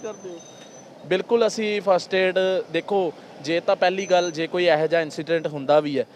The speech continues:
Speaker 2: ਤੇ ਅਸੀਂ ਬਿਲਕੁਲ, ਕਿਉਂਕਿ ਗੁ-, ਗੁਰੂ ਸਾਹਿਬ ਨੇ ਤਾਂ ਸਾਨੂੰ ਇਸ ਚੀਜ਼ ਦਾ ਦੱਸਿਆ ਹੀ ਹੈ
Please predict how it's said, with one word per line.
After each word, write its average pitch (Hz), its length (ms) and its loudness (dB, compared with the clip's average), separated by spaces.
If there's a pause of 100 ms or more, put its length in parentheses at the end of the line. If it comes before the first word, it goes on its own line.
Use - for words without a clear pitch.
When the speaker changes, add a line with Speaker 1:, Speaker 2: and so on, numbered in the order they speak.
(140)
Speaker 2:
ਤੇ 190 160 -4
ਅਸੀਂ 214 160 -8
ਬਿਲਕੁਲ, 202 420 -4
ਕਿਉਂਕਿ 220 300 -4
ਗੁ-, 170 240 -18 (160)
ਗੁਰੂ 160 180 -6
ਸਾਹਿਬ 175 260 2
ਨੇ 180 80 -4
ਤਾਂ 175 100 -4
ਸਾਨੂੰ 170 320 -4
ਇਸ 160 160 -8
ਚੀਜ਼ 165 140 -8
ਦਾ 165 80 2
ਦੱਸਿਆ 143 300 -2
ਹੀ 175 180 0
ਹੈ 120 80 0